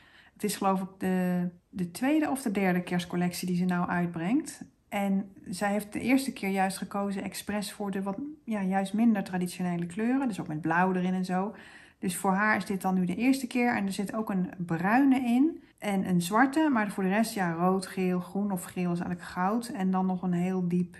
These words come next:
ja, beetje wijnrode. En dat is dan allemaal met een holografische glitter. En die, die holografische glitters van haar, die hebben zelf ook een kleur. En dat is wel een verschil met de,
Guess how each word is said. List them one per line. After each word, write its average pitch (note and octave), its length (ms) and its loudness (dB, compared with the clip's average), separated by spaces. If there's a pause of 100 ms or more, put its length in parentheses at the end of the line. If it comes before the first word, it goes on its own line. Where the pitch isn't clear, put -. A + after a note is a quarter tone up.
ja, E3+ 380 -4
beetje E3+ 260 -4
wijnrode. G#3+ 840 2 (580)
En G#3 220 2
dat F#3 160 0
is F3+ 100 0
dan F3 220 0
allemaal B3 540 6
met F#3 180 -2
een E3+ 120 2
holografische G#3 920 4
glitter. C4 520 2
En G#3+ 100 0
die, F#3+ 380 -2
die F#3 300 0
holografische G3 560 -2
glitters A#3+ 240 -2
van A#3+ 100 0
haar, A3+ 380 0 (480)
die G3 180 2
hebben G#3 180 2
zelf A3+ 380 4
ook A3+ 220 2
een F3+ 160 2
kleur. E3+ 440 2
En E3 60 0
dat F#3+ 140 0
is F#3 80 -2
wel G#3 120 0
een G3+ 80 -4
verschil G#3+ 440 -2
met G3 300 -2
de, F3 420 0